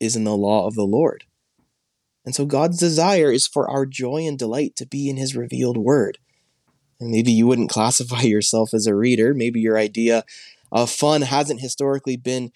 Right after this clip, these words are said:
sitting down in, in a private, quiet place and spending time in the Bible. But God delights to make our delight his word. And if we ask him to fill our souls with joy and thrill our hearts as we read and study his word, he will.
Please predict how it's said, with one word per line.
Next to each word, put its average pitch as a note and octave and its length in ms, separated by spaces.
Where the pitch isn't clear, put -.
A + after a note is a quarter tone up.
sitting B2 400
down A#2 220
in, A2 220
in A#2 180
a G2+ 60
private, G#2+ 600
quiet G2+ 460
place F#2+ 340
and F#2+ 120
spending G2 380
time G2 340
in F#2 80
the F2+ 80
Bible. A2 480
But - 280
God B2 500
delights A2 520
to A#2 120
make A2+ 340
our A#2+ 280
delight G#2+ 420
his G2 180
word. F2 400
And G#2+ 120
if - 100
we A2+ 120
ask A#2+ 360
him C#3 80
to A#2+ 60
fill A#2+ 260
our B2 140
souls A2+ 480
with - 240
joy A2 480
and G#2+ 140
thrill B2+ 480
our F#2+ 140
hearts - 420
as G#2 100
we G2 140
read G2+ 220
and G2 60
study G#2+ 280
his G#2+ 200
word, A2 260
he F3+ 220
will. C3+ 440